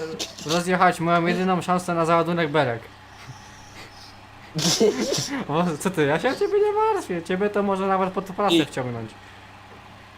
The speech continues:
Speaker 2: Żenek.
Speaker 1: Ja potem ciągnika nie odpalę, bez ciebie.
Speaker 2: Przy-,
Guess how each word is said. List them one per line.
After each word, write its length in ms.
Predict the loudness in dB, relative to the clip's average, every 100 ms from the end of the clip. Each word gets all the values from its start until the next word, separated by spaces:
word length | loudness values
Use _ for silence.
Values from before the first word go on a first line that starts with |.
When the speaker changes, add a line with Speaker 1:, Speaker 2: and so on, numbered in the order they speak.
| -8
Speaker 2:
Żenek. 400 | 0 2 2 2
Speaker 1:
Ja 140 | 0 0
potem 280 | 0 -2
ciągnika 300 | 0 0 0
nie 120 | -2 -4
odpalę, 360 | -6 -8 -8 -12 -20 -12
bez 160 | -10 -8
ciebie. 220 | -8 -8 -14 -18 -16
Speaker 2:
Przy-, 140 | -14